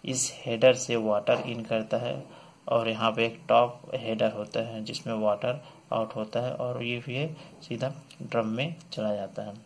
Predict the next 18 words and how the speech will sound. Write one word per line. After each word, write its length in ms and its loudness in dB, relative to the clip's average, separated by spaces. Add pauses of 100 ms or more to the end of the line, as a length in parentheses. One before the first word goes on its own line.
(680)
इन 200 2
दोनों, 500 4 (1040)
इन 180 2
दोनों 460 4
हेडरों 580 4
के 160 -4
बीच 680 0
एक 480 -2
यहाँ 340 0
से, 220 -2
अ, 100 -6 (160)
टॉप 500 2
से 220 -4
flue 300 -4
gas 540 -2 (600)
आ 280 2
रही 140 0
है 180 -4